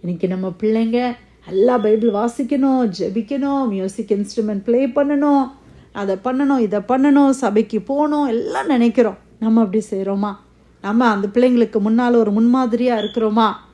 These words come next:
நம்ம பி-, ஃபோன்ல என்ன பேசிக்கிட்டு இருக்கிறோம், நம்ம ஒவ்வொருத்தர் இடத்துல என்ன பேசுகிறோம், என்னென்ன வார்த்தைகளை யூஸ் பண்றோம், நம்ம பேசுற வார்த்தையை தான் பிள்ளைங்களும்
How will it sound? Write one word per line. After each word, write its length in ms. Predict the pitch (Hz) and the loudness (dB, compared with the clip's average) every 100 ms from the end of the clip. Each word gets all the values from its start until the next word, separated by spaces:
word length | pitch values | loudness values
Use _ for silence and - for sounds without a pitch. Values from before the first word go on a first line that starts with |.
| _ - | _ -10
நம்ம 180 | - 214 | -2 0
பி-, 260 | 208 233 202 277 | 2 2 4 4
ஃபோன்ல 300 | 269 262 240 | 4 4 2
என்ன 240 | 226 262 | 2 2
பேசிக்கிட்டு 540 | 247 240 262 233 240 | 0 -2 -2 -6 -4
இருக்கிறோம், 480 | 233 233 240 247 226 _ _ _ | -6 -2 0 0 -4 _ _ _
நம்ம 240 | 226 202 208 | -4 0 4
ஒவ்வொருத்தர் 480 | 247 262 - 247 240 | 4 2 2 2 2
இடத்துல 340 | 262 262 262 | 2 0 2
என்ன 260 | 226 233 277 | 2 2 2
பேசுகிறோம், 580 | 285 269 262 277 254 | 0 -2 -2 -4 -2
என்னென்ன 300 | 220 233 262 | -2 -2 -2
வார்த்தைகளை 760 | 247 220 240 320 311 330 285 262 | -2 -2 -2 -4 -4 0 0 2
யூஸ் 300 | 262 285 - | -2 -4 -2
பண்றோம், 380 | 302 302 294 254 - - _ | 0 2 2 2 -4 -20 _
நம்ம 320 | - 190 190 | -10 -6 -2
பேசுற 500 | 220 226 226 226 254 | -2 2 0 0 -4
வார்த்தையை 460 | 233 214 220 240 220 | -4 -6 -4 -4 -2
தான் 200 | 254 240 | -2 -2
பிள்ளைங்களும் 540 | 233 220 226 240 277 | -2 -2 0 2 2